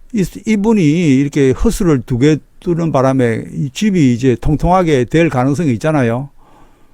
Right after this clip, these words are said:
지금은 아까는 열세 집이었는데 지금은 열아홉 집이니까 스물, 스물 한 여섯, 일곱 집, 스물여섯 집 정도,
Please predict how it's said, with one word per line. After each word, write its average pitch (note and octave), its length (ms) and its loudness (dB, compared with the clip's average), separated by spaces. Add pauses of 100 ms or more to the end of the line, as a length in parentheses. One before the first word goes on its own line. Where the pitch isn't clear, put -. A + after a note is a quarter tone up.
(200)
지금은 C3 440 0
아까는 B2 640 -2 (1700)
열세 D3 500 0
집이었는데 A2+ 680 0
지금은 C3+ 600 0 (340)
열아홉 B2 540 0
집이니까 A2+ 500 -4
스물, F3+ 560 2 (800)
스물 F3+ 400 -2
한 C#3+ 260 0
여섯, C3 280 2
일곱 D3+ 280 -2
집, E2+ 220 -12 (1300)
스물여섯 E3+ 600 0
집 - 180 -14
정도, G2 380 -10